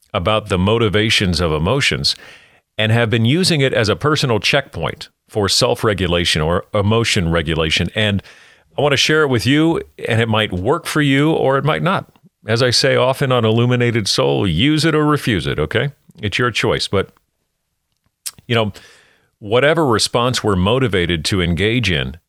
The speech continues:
there's emotional fuel behind it, right? So we're gonna engage in this little litmus test for our hearts and minds when we feel emotionally overwhelmed and we want to respond well with excellence of soul, right?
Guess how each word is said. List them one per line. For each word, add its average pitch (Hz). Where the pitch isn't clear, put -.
there's 104
emotional 101
fuel 107
behind 107
it, 67
right? 120
So 127
we're 135
gonna 139
engage 127
in 120
this 104
little 107
litmus 117
test 76
for 87
our 85
hearts 113
and 90
minds 85
when 147
we 123
feel 107
emotionally 95
overwhelmed 78
and 90
we 90
want 110
to 113
respond 87
well 73
with 95
excellence 104
of 80
soul, 60
right? 82